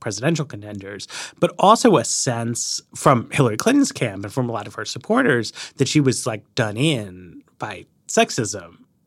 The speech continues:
on the campaign trail. And I think people who do not want us to take away the lesson, "It was a terrible mistake to nominate a woman for president, no political party should ever do that again," sometimes seem to be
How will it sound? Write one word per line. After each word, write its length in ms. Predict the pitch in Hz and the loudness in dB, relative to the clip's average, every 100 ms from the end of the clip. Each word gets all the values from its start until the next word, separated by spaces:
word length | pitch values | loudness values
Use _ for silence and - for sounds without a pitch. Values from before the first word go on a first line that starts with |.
| - | -8
on 120 | 117 | -8
the 60 | 104 | -6
campaign 500 | - 95 113 98 98 | -10 -10 -14 -14 -12
trail. 540 | - 110 110 113 - - - - _ | -10 -10 -10 -14 -14 -16 -18 -20 _
And 540 | 160 147 135 131 131 - _ _ _ - | 4 4 4 2 0 -6 _ _ _ 4
I 40 | 233 | 6
think 240 | 339 320 | 6 4
people 420 | - 359 370 349 | 8 8 10 8
who 220 | 226 214 143 | 10 6 6
do 420 | - - 135 165 | 0 -4 4 6
not 240 | 175 170 | 6 4
want 540 | 110 113 117 139 131 - | 0 0 2 2 -2 -4
us 480 | 117 98 - - - | -6 -4 -4 -6 -8
to 100 | - | -4
take 280 | 120 147 135 | 0 0 2
away 220 | 123 117 | 2 0
the 100 | 107 | -2
lesson, 600 | 104 107 - 139 127 139 135 - | -6 -6 -2 0 0 -2 -6 -12
"It 100 | - | -4
was 140 | 117 113 | -4 -4
a 40 | |
terrible 440 | - 120 117 117 107 | -6 -4 -2 -2 -4
mistake 600 | 110 - 107 123 - - | -4 -6 -6 -10 -14 -8
to 100 | 117 | -8
nominate 400 | 107 110 117 107 | -6 -6 -6 -6
a 40 | |
woman 280 | 104 107 101 | -8 -8 -10
for 100 | 110 | -10
president, 480 | 113 113 131 131 113 | -8 -6 -2 -2 -2
no 220 | 107 107 | -6 -8
political 360 | 110 107 104 110 | -8 -10 -8 -8
party 280 | 120 107 | -8 -8
should 160 | 113 120 | -10 -10
ever 120 | 107 | -12
do 160 | 101 120 | -8 -4
that 140 | 147 | -2
again," 440 | 156 165 165 180 190 - - _ _ - | -2 -4 -4 -6 -10 -14 -20 _ _ 0
sometimes 400 | 208 220 170 156 | 6 8 8 8
seem 140 | 170 | 6
to 100 | 151 | 6
be 320 | 127 110 104 | 2 0 -4